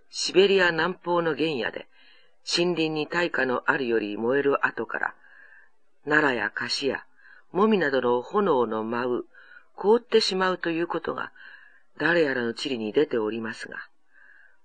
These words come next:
あれは事実ですか？と聞くと、九段の男は目をパチパチしたが、ぬからぬ顔で、もじゃもじゃした顎の中から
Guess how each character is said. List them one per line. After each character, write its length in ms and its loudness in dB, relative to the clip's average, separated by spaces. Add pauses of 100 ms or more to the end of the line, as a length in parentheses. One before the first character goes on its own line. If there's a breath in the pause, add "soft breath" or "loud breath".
あ 140 -4
れ 100 -2
は 220 0
事 220 -2
実 300 -12
で 100 -10
す 120 -18
か？ 220 -10 (800)
と 100 -8
聞 200 -20
く 100 -18
と、 160 -10 (840 soft breath)
九 140 4
段 260 4
の 160 2
男 400 0
は 180 -2 (360 loud breath)
目 180 0
を 260 2
パ 140 -4
チ 140 -10
パ 140 -6
チ 180 -8
し 120 -8
た 140 -6
が、 140 -12 (1000)
ぬ 140 -4
か 160 2
ら 140 2
ぬ 160 -4
顔 260 -4
で、 180 -12 (600)
も 120 0
じ 100 4
ゃ 60 4
も 140 0
じ 80 0
ゃ 60 0
し 80 -8
た 160 -2
顎 180 -2
の 80 0
中 260 -2
か 140 -10
ら 160 -6